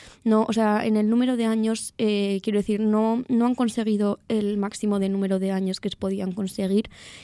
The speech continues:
y yo creo que teniendo en cuenta las, eh, las circunstancias, ellos mismos sabían de lo, eh, de lo que podían llegar a, a lo que podía llegar a suceder, eh, eran conscientes de las consecuencias, por tanto, había dolo y yo creo que los años están bien impuestos,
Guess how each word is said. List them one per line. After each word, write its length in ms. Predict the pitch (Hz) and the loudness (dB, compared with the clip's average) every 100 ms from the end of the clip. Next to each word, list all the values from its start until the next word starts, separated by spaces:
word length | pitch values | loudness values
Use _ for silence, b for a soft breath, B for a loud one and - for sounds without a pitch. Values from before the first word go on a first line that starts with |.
| B | B
y 280 | 240 214 208 | 2 4 4
yo 160 | 208 | 2
creo 180 | 214 233 | 2 0
que 160 | 220 226 | 0 -2
teniendo 360 | 214 214 214 | 0 0 0
en 100 | 220 | 0
cuenta 260 | 220 220 220 | 0 -2 0
las, 400 | 214 202 202 - 214 | 2 0 -2 -2 0
eh, 240 | 202 196 | 2 2
las 160 | 190 - | 0 -2
circunstancias, 680 | 208 202 - 214 202 220 - | -4 -4 -4 -4 -2 -2 0
ellos 240 | 220 214 | -2 0
mismos 300 | 226 208 220 | -2 -2 -2
sabían 300 | 214 202 202 | -2 -2 -2
de 40 | 196 | 0
lo, 140 | 196 | -2
eh, 440 | - 202 196 208 - | 0 -2 -2 -4 -4
de 180 | 196 185 | -2 -2
lo 80 | 185 | -2
que 180 | 196 190 | -4 -2
podían 360 | 196 196 196 | -2 0 0
llegar 260 | 196 185 185 | 0 0 -2
a, 280 | 180 180 185 | -2 -2 -6
a 220 | - 190 | -4 -4
lo 100 | 185 | -4
que 80 | 185 | -4
podía 220 | 196 190 | -4 -2
llegar 180 | 190 190 | -2 -4
a 60 | |
suceder, 480 | 185 196 190 196 214 B B B - | -6 -6 -4 -2 -4 B B B 0
eh, 240 | 214 196 | 2 4
eran 220 | 202 196 | 2 0
conscientes 420 | 202 185 202 196 | 0 0 -2 -2
de 80 | 196 | -2
las 160 | 196 - | -4 -2
consecuencias, 640 | 196 180 196 202 202 226 | -6 -6 -4 -4 -2 -2
por 160 | - 190 | -4 -6
tanto, 640 | 196 196 196 185 202 - - _ - | -4 -4 -2 -2 -4 -8 -12 _ -4
había 440 | 196 185 180 170 | -2 0 0 0
dolo 340 | 175 185 202 220 | 0 0 0 -2
y 280 | 214 202 190 | -4 -4 -4
yo 120 | 190 | -4
creo 220 | 196 190 | -4 -4
que 380 | 202 190 185 202 _ - | -2 -2 -4 -8 _ -2
los 200 | 226 208 | -2 0
años 220 | 202 190 | -2 -2
están 280 | 185 190 190 | -4 -6 -4
bien 140 | 185 | -2
impuestos, 540 | 190 196 190 - 233 | -2 -4 -4 -2 -4